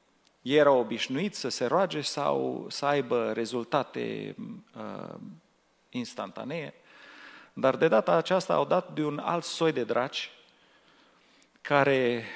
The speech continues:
când au fost confruntați cu ucenicii, au produs o manifestare care a impresionat pe toți cei din jur, inclusiv pe ucenici. Și în momentul în care ucenicii au fost impresionați de manifestarea Duhului, s-a întâmplat ceva cu credința lor.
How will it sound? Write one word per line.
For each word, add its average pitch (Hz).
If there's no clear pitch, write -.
când 135
au 135
fost 185
confruntați 139
cu -
ucenicii, 170
au 143
produs 151
o 170
manifestare 139
care 127
a -
impresionat 123
pe 123
toți 131
cei 123
din 113
jur, 117
inclusiv 117
pe -
ucenici. -
Și -
în 143
momentul 175
în 160
care 139
ucenicii 143
au 131
fost 147
impresionați 139
de 117
manifestarea 113
Duhului, 113
s-a -
întâmplat 113
ceva 110
cu 104
credința 101
lor. 92